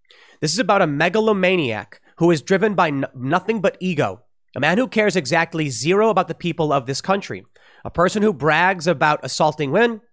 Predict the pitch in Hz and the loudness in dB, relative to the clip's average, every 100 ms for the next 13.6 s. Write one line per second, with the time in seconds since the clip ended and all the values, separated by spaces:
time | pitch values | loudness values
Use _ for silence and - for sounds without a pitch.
0 | - - 220 123 127 _ - - 139 131 | -4 0 0 0 -6 _ -16 -4 -2 0
1 | 196 202 240 190 170 165 151 147 131 123 | 2 2 2 0 2 0 -2 -4 -2 -2
2 | 123 123 139 - - _ _ _ - 151 | -2 0 0 -2 -10 _ _ _ -6 -6
3 | - 233 254 240 208 - 147 139 139 147 | -2 -2 0 0 0 0 0 0 -2 -4
4 | 151 220 190 160 175 151 117 147 175 180 | -2 0 0 0 -2 -2 -2 0 0 0
5 | 170 143 139 - 220 226 220 - - 156 | -2 -2 -2 0 0 0 -2 -10 -6 -2
6 | 156 151 143 135 120 131 165 180 104 101 | -2 -2 -2 -2 -2 -4 -2 -2 -6 -12
7 | _ _ _ _ 120 151 170 175 156 156 | _ _ _ _ -6 0 0 0 -2 -2
8 | - 151 127 123 123 120 123 123 123 127 | -4 -6 -2 -2 -2 -6 -8 -4 0 0
9 | 123 117 117 104 123 113 113 - - _ | -2 -4 -10 -10 -10 -10 -12 -12 -14 _
10 | _ _ _ _ - 123 151 156 139 131 | _ _ _ _ -4 -2 0 -2 -2 -4
11 | 131 120 - 127 160 - 160 175 131 120 | -4 -8 -8 -2 -2 0 -2 0 -2 -4
12 | 131 123 202 123 92 120 135 160 156 147 | -4 0 0 -2 -6 -4 -2 -2 -2 -2
13 | 135 131 202 202 123 | -2 -2 -2 -2 -4